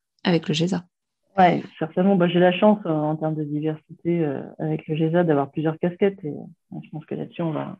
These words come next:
Speaker 2: on va revenir sur ce que c'est qu'un groupement d'employeurs, parce que c'est,
Speaker 1: Ouais,
Speaker 2: euh,
Speaker 1: exactement. Ouais, c'est
Speaker 2: inconnu,
Speaker 1: tout à fait
Speaker 2: c'est pas
Speaker 1: fait.
Speaker 2: très connu.
Speaker 1: Mais non, complètement. Alors, moi, après, je l'ai, je l'ai découvert, le groupement d'employeurs, dans le transport, parce que c'était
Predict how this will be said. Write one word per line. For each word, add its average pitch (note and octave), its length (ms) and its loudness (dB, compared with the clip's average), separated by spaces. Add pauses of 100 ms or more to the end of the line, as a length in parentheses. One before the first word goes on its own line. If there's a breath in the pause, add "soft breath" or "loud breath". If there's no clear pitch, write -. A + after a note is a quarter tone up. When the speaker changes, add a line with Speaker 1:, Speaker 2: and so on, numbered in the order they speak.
(140)
Speaker 2:
on E3+ 80 -4
va E3+ 120 2
revenir E3+ 360 2
sur D#3+ 100 -8
ce - 60 -20
que - 160 -8
c'est E3 100 0
qu'un E3 140 0
groupement D#3+ 340 0
d'employeurs, F#3+ 540 2
parce E3 160 -12
que - 120 -12
c'est, G3+ 80 -10
Speaker 1:
Ouais, E3+ 240 2
Speaker 2:
euh, - 160 -6
Speaker 1:
exactement. F3+ 640 2
Ouais, E3 120 4
c'est A#3+ 140 4
Speaker 2:
inconnu, D4 220 8
Speaker 1:
tout G3 80 2
à G3 60 2
fait F#3+ 140 0
Speaker 2:
c'est - 120 -6
pas B3 120 6
Speaker 1:
fait. - 80 -6
Speaker 2:
très A3 160 0
connu. A3 140 2
Speaker 1:
Mais F3+ 60 4
non, F#3+ 160 2 (580 loud breath)
complètement. G#3 400 2
Alors, E3+ 100 2
moi, G3 80 4
après, G3+ 160 0
je G#3 100 0
l'ai, F#3 200 0
je F3+ 60 -4
l'ai F#3+ 60 -2
découvert, G3+ 320 -6
le G#3 60 -6
groupement F#3+ 240 -4
d'employeurs, F#3+ 380 -6
dans F3+ 80 -4
le E3+ 80 -4
transport, - 480 -6
parce - 120 -14
que F3+ 120 -8
c'était F3+ 340 -2